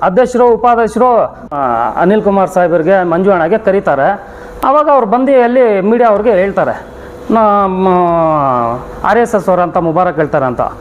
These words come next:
ಇವಾಗ ಇವ್ರು ನೋಡಿದಾರೆ ಆರ್ ಎಸ್ ಎಸ್ ಅವ್ರು ಅಂತ? ಇವ್ರು ಯಾರು ಹೇಳಕ್ಕೆ? ಇವಾಗ ಮುರ್ಬಾಗಲದಲ್ಲಿ ಸಿಟಿ ಬ್ಲಾಕ್ ಪ್ರೆಸಿಡೆಂಟ್ ಕಾಂಗ್ರೆಸ್ನಲ್ಲಿ ನಮ್ಮ ಮುಸ್ಲಿಮ್ಸ್ ಅವ್ರು ಇದ್ದಾರೆ.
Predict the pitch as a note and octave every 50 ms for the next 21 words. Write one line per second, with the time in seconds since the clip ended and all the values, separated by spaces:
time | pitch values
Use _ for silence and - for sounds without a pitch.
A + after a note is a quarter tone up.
0 | - - - - - - - - - - - - - - D#3+ D#3+ C#3+ E3 F3+ A3+
1 | C4 A#3+ G3 D#3 C3 A2 - - F#3 G3 A#3 A3 A#3 B3+ C#4 A#3+ G3+ F3+ E3+ D#3+
2 | F3 F#3+ G3 F3 - E3 C3+ - C3+ C3 B2+ A#2 A#2 E3+ F3 D#3 G#2+ - - -
3 | - - - - - - - - - - - G#3 C4 B3+ B3 B3+ B3+ D4 C4+ A#3+
4 | A3+ A3 - G3 F#3+ G#3+ F3+ - - - - - - - - - - - - -
5 | - - - - - - - - F#3 G#3 F#3 G3+ A3 C4 C#4 B3+ G#3 E3+ C3 B2
6 | A#2+ F#3+ G#3 A#3 C4 D4 D4+ D4 C#4+ C4 A#3 A3 F#3 D#3 D3 D#3+ G#3+ B3 C4+ C4+
7 | B3+ - - - - - - - - - - - - - - - - - - -
8 | - - - - - - - - - - - C#4 C#4 C4+ E4 E4 A#3 C#4 C#4 C4+
9 | C4+ C4+ A#3+ - C4 A#3+ G#3+ - A3 A#3 B3 A#3+ A3 F#3 G#3 G3+ A#3 C#4+ C#4 A3
10 | F#3 G3 A3 A3+ A3+ G#3+ - A#3+ A#3+ A3 - F#3+ E3+ D#3 D3+ C#3 C#3 B2 G2 -
11 | -